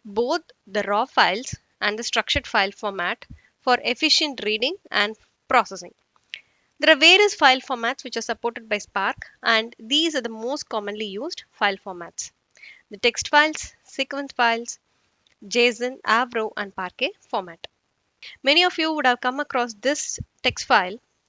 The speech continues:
in your day-to-day life. This is the most simple and human readable file format. In any programming language, it can be read or written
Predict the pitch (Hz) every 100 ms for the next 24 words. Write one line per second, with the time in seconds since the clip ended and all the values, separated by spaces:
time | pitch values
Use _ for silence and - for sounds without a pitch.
0 | _ _ 233 240 226 214 226 226 208 190
1 | 175 - _ _ _ 403 440 427 311 277
2 | 233 240 294 381 - - - 311 - 339
3 | 330 - 226 220 233 _ - 311 311 311
4 | 277 233 226 226 240 - 202 214 349 _
5 | _ _ _ 247 202 180 - - _ _
6 | _ _ _ _ _ _ _ _ _ _
7 | - 294 269 320 494 - 330 254 254 247
8 | 233 226 254 302 339 - - - 233 233
9 | 214 202 202 254 - - 208 208 285 -
10 | 196